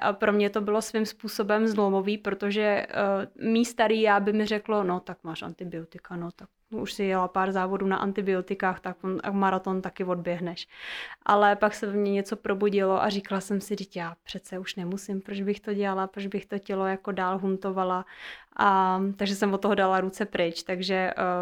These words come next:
bohužel to nevyšlo. A v budoucnu mě to už upřímně jako ani nenapadlo, protože já,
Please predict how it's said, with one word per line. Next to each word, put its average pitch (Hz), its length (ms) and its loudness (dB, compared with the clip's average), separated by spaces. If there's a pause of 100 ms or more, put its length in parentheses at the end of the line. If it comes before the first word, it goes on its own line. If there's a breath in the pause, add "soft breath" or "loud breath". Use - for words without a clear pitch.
bohužel 220 380 4
to 220 120 4
nevyšlo. 196 580 2 (720 soft breath)
A 233 60 4
v 233 40 4
budoucnu 214 380 6
mě 220 180 4
to 226 120 2
už - 200 -2
upřímně 208 540 0
jako 208 220 0
ani 214 200 2
nenapadlo, 196 540 2
protože 202 420 -2
já, 190 340 4